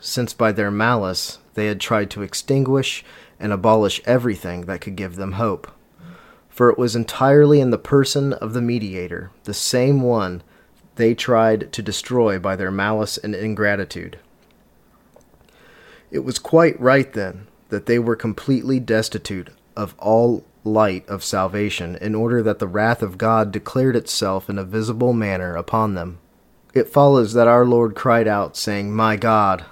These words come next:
my God, why have you forsaken me?" Matthew and Mark recite in the Aramaic tongue the words of our Lord, which came from Psalm twenty-two. Then we must hold it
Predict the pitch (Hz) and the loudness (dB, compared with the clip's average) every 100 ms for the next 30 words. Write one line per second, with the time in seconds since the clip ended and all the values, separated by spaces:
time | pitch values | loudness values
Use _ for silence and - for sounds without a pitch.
0 | _ - 107 110 101 110 104 101 - - | _ -10 -6 -4 0 2 2 -2 -8 -20
1 | _ _ _ - 110 117 131 120 120 104 | _ _ _ 0 4 6 4 2 -2 -2
2 | 113 110 - 98 107 98 98 90 85 87 | -2 -2 -4 -4 -4 -4 -8 -10 -10 -14
3 | _ _ _ _ _ _ _ _ _ _ | _ _ _ _ _ _ _ _ _ _
4 | _ _ _ _ _ _ _ _ - 120 | _ _ _ _ _ _ _ _ -2 0
5 | 123 139 131 123 117 117 - - 113 - | 2 2 2 2 2 2 -2 -6 -4 0
6 | 131 123 131 - 113 120 123 113 101 107 | 2 2 2 -4 -4 -2 -2 -2 -2 -2
7 | 113 113 107 107 - - 123 90 92 95 | 0 0 -2 -4 -6 -4 -4 -2 -6 -6
8 | 98 104 104 98 101 98 98 98 101 104 | -6 -4 -4 -4 -2 0 0 -2 -4 -4
9 | 92 90 - - 98 - - 123 120 120 | -6 -8 -14 -14 -12 -12 -6 -2 -2 -4
10 | 117 120 - 113 101 95 - 101 98 - | -4 -2 -2 -2 -2 -6 -6 -6 -6 -6
11 | 135 98 85 _ _ _ _ _ _ _ | -4 -4 -8 _ _ _ _ _ _ _
12 | _ - - _ _ 113 135 143 147 147 | _ -20 -20 _ _ 0 4 6 8 6
13 | 147 - 151 123 98 | 4 4 6 6 0